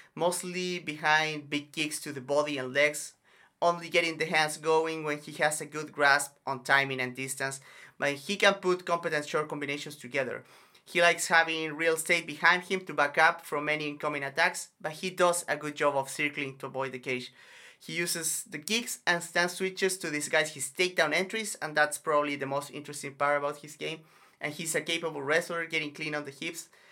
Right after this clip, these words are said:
at open space or pushing opponents to the fence and chaining his takedown attempts. Top control is not great, but the wrestling allows him to set up, uh, the high pace that he likes, and his volume on the feet can be a bit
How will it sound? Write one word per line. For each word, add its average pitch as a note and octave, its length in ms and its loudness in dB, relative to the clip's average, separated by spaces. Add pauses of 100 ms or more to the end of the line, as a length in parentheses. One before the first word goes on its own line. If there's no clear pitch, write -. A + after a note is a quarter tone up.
(220)
at D3+ 100 2
open D#3 220 2
space F3 420 0
or F#3 220 8
pushing E3+ 400 -4
opponents C#3+ 440 -6
to C#3 120 -10
the C3 80 -6
fence C#3+ 340 -4
and C#3 140 -10
chaining C3+ 420 -6 (300)
his B2+ 200 -8
takedown C#3 360 -2
attempts. B2 400 -6 (520)
Top F3+ 140 2
control F#3 300 2
is F3+ 240 -2
not E3+ 480 -2
great, G3+ 440 2 (180)
but D3 220 4
the D3+ 100 -4
wrestling E3+ 440 0
allows D3+ 420 2
him D3 220 -8
to C#3+ 100 -12
set D3 220 0
up, C#3+ 260 4
uh, B2 480 2
the C3+ 140 -8
high C#3 220 4
pace D3 460 0
that C#3 180 -4
he C#3 120 -10
likes, C#3 300 0 (480)
and C#3+ 180 6
his D3 280 -6
volume E3+ 360 2
on D3+ 140 2
the C#3+ 80 -10
feet D3+ 320 -6
can D3 260 -2
be D3 480 -6
a C#3+ 100 -8
bit F#3 200 -10